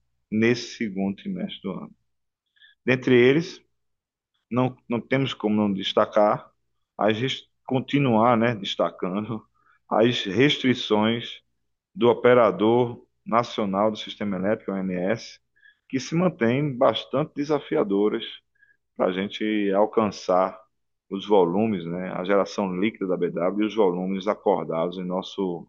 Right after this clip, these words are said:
em nosso contrato, nosso P P A com o governo. Esse primeiro, no, esse primeiro gráfico, né, de barras mostra a evolução da produção de energia desde ali do segundo trimestre de dois mil e vinte e cinco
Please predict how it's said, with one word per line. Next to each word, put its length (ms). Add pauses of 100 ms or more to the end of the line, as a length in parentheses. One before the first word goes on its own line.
(120)
em 100
nosso 300
contrato, 640
nosso 240
P 120
P 200
A 120
com 280
o 20
governo. 440 (1500)
Esse 200
primeiro, 720 (500)
no, 540
esse 100
primeiro 320
gráfico, 800 (200)
né, 260
de 100
barras 640 (440)
mostra 420
a 20
evolução 560
da 100
produção 440
de 60
energia 560 (800)
desde 440
ali 200
do 440
segundo 480
trimestre 480
de 60
dois 140
mil 120
e 60
vinte 200
e 40
cinco 380